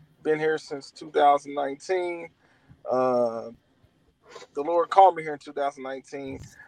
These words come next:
uh, but my walk first started, I began being curious about God in, like, two thousand fifteen.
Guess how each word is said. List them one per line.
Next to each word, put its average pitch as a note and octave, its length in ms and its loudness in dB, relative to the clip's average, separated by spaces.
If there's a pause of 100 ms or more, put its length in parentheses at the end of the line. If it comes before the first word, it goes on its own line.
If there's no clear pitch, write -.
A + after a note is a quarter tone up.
(140)
uh, D3 160 4
but D3 140 -6
my D3 120 -2
walk A3 300 6
first G#3+ 280 -4
started, F#4+ 280 -2
I G#4+ 40 -6
began G3+ 600 -12
being F3 280 -10
curious A3 420 -2
about D#3 280 -4
God D3 260 -4
in, C#3+ 60 -12
like, B2+ 160 -18
two F3+ 120 -12
thousand C#3+ 360 -4
fifteen. C3 460 -16